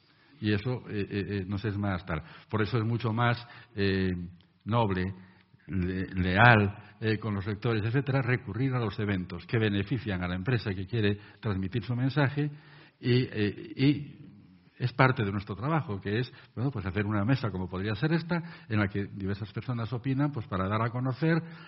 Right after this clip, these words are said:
eh, las vacunas o lo que sea, ¿no? Eh, y eso, eh, bueno, eh, sí es más compatible. Pero dicho eso, yo, no sabemos cuán-, nosotros siempre nos preguntamos si nuestro modelo, que creció de esa fo-, de esa forma, llegando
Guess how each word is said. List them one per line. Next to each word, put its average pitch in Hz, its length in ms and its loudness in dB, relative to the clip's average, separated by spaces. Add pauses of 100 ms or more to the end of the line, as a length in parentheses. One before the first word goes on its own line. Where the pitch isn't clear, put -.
(120)
eh, 107 400 0
las 110 220 4
vacunas 98 600 0 (100)
o 95 100 -8
lo 92 100 -6
que 101 100 -2
sea, 92 280 4
¿no? 147 200 -2 (500)
Eh, 98 360 -4
y 110 100 2
eso, 110 360 -2
eh, 92 420 -2
bueno, 143 260 -2 (160)
eh, 95 220 -10
sí 110 140 -2
es 101 120 0
más 101 200 0
compatible. 82 540 -6 (540)
Pero 123 200 4
dicho 143 240 4
eso, 143 180 4
yo, 123 160 -2
no 135 160 2
sabemos 107 480 0
cuán-, 110 180 -4
nosotros 131 260 -2
siempre 135 180 0
nos 127 120 -2
preguntamos 113 600 -2 (200)
si - 140 0
nuestro 113 280 0
modelo, 120 360 2
que 104 120 -2
creció 104 260 0
de 127 80 4
esa 123 160 2
fo-, 123 160 -6
de 113 120 -4
esa 107 160 -2
forma, 110 280 0
llegando 113 480 0